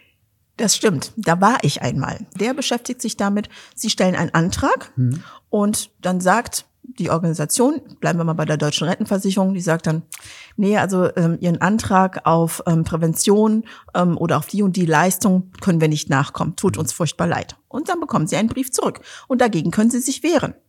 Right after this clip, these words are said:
Speaker 1: juristisch, indem Sie einen Widerspruch einlegen. Das heißt, Sie sind mit dieser Entscheidung nicht einverstanden und das tun Sie kund, indem Sie dorthin schreiben und argumentieren, warum Sie damit nicht einverstanden sind. Auf der anderen Seite, bei der Deutschen Rentenversicherung,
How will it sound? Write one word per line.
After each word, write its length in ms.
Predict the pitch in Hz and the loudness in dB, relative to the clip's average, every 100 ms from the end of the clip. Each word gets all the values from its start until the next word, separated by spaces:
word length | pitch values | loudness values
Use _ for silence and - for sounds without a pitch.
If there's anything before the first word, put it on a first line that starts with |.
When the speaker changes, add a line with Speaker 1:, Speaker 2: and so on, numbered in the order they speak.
| _ | _
Speaker 1:
juristisch, 580 | - 160 143 - 131 - _ - | -6 -4 -4 -6 -10 -12 _ -14
indem 300 | 165 156 180 | -6 0 0
Sie 180 | 208 226 | 0 -2
einen 240 | 254 226 | 0 0
Widerspruch 600 | 220 302 359 226 - 170 | 2 2 2 2 0 -4
einlegen. 420 | - 143 131 - - | -2 -4 -4 -6 -8
Das 180 | - | -6
heißt, 200 | 135 175 - - | -6 -6 -10 -16
Sie 160 | - 185 | -8 -6
sind 300 | 170 415 - | -2 -4 -2
mit 180 | 190 240 | -4 -2
dieser 240 | 330 226 | -2 -2
Entscheidung 520 | 233 - 240 254 233 | -2 -2 -2 0 2
nicht 340 | 294 480 - - 466 | 4 4 2 0 -2
einverstanden 600 | 262 170 - 143 - - - - | 0 -4 -2 -4 -4 -12 -14 -16
und 140 | - | -6
das 180 | - 240 - | -2 -2 -4
tun 220 | - 190 | -2 -2
Sie 140 | 180 277 | 0 0
kund, 280 | - 151 - | 2 0 0
indem 240 | 143 147 | -4 -2
Sie 100 | 147 | -4
dorthin 340 | 143 - 220 262 | -6 -2 0 0
schreiben 360 | - 311 320 381 - - | 0 -4 -6 -8 -14 -10
und 180 | 330 285 | -6 0
argumentieren, 720 | 220 208 202 160 - 214 247 | 0 2 2 0 0 -2 -2
warum 200 | 320 320 466 | -2 -2 0
Sie 140 | 294 | 0
damit 240 | 175 156 - | 0 -2 -4
nicht 180 | 139 - | -8 -6
einverstanden 460 | 147 147 - - | -6 -6 -8 -8
sind. 140 | - - - - - | -10 -10 -16 -12 -6
Auf 140 | 254 | -4
der 220 | 311 - | -2 -2
anderen 340 | 415 381 208 165 | -2 0 0 0
Seite, 360 | 151 151 320 539 - _ _ _ _ _ - - | 0 -2 -4 -6 -8 _ _ _ _ _ -18 -12
bei 100 | - | -6
der 120 | 160 151 | -6 -4
Deutschen 260 | 151 160 | -4 -4
Rentenversicherung, 480 | 160 214 208 226 262 | -4 -4 -6 -2 -4